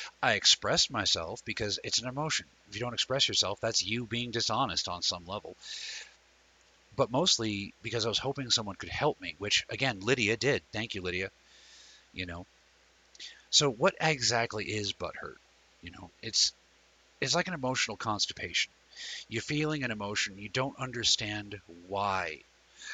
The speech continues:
So it gets bunched up inside, right about here, just, just under, you know,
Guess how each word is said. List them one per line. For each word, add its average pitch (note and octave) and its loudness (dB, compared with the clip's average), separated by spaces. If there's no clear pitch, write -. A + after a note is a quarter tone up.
So A#2+ 4
it A#2 -4
gets A#2 0
bunched A#2 2
up B2+ 2
inside, A2+ 4
right G#2 -2
about A#2+ 2
here, A2+ -4
just, - -2
just A#2+ 0
under, G2+ -4
you G2+ -12
know, G2+ -12